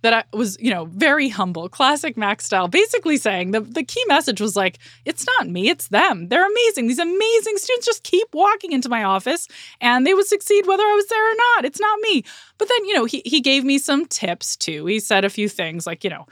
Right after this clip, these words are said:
"I meet with them regularly and I introduce them to important people in the field when they're in from out of town." So he,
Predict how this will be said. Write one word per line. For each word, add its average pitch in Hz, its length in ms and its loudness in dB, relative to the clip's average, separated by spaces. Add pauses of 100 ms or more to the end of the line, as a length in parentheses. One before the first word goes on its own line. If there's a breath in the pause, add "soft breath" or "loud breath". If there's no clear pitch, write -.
(380 soft breath)
"I 170 220 0
meet 170 220 -8
with 160 120 -8
them 175 200 -2
regularly 156 840 -6
and 170 100 -2
I 180 140 2
introduce 190 400 0
them 185 180 0
to 190 120 2
important 180 340 -2
people 196 200 -2
in 175 60 -2
the 185 60 -4
field 170 240 -2
when 175 80 -2
they're 175 160 -4
in 180 60 -4
from 190 160 -4
out 175 100 0
of 185 60 -6
town." 202 120 -2
So 240 120 2
he, 285 200 2